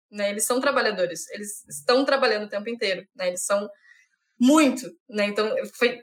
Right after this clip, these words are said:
foi algo que foi muito citado, assim. Eles são trabalhadores, eles são trabalhadores, eles estão sempre trabalhando por nós, eles vão sempre nos piores lugares, né? Então, quando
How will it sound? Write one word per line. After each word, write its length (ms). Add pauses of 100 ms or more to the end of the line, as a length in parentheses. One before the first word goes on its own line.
foi 100
algo 220
que 80
foi 140
muito 220
citado, 520
assim. 280 (160)
Eles 200
são 160
trabalhadores, 800
eles 180
são 160
trabalhadores, 800
eles 140
estão 180
sempre 240
trabalhando 580
por 120
nós, 400 (600)
eles 280
vão 120
sempre 380
nos 240
piores 540
lugares, 960
né? 280
Então, 340
quando 260